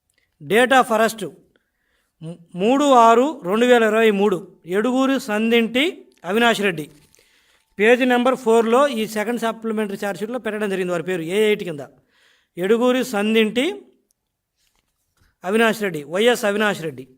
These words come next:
మూడు ఆరు రెండు వేల ఇరవై మూడున అరెస్ట్ చేశారంట. మరి ఇది ఎవరికి తెలియదు, సీబీఐ వాళ్ళు చెప్పేంత వరకు, బయట ప్రజలకైతే ఎవరికి తెలియదు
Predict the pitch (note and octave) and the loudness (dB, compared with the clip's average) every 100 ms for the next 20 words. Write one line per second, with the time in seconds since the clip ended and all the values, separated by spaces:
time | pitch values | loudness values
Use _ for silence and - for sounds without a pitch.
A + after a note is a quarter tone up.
0 | _ _ _ _ _ _ _ _ _ _ | _ _ _ _ _ _ _ _ _ _
1 | _ _ _ _ _ - F3 A#3+ C#4+ D4 | _ _ _ _ _ -10 -2 0 2 6
2 | B3+ B3 C#4 A#3+ B3+ B3 A3+ A#3 A#3 A3+ | 6 6 4 2 4 4 4 4 4 2
3 | C4 A3+ A#3+ A#3+ A3 G#3+ F3 D3 D#3 G3+ | 0 0 0 -2 -4 -4 -6 -8 -6 -4
4 | G#3 G#3 B3 G#3 G#3 F#3 F3+ G#3+ A3+ G#3+ | 0 0 0 0 -2 -2 -4 -2 0 0
5 | G3+ F#3+ G3+ G3+ F#3 G#3+ B3 F3+ G3+ G3+ | -2 -6 -8 -8 -8 -8 -8 -6 -6 -6
6 | G3+ G3 G3+ F#3+ F#3+ F#3+ F3 E3+ B2 | -6 -6 -6 -8 -6 -6 -6 -8 -8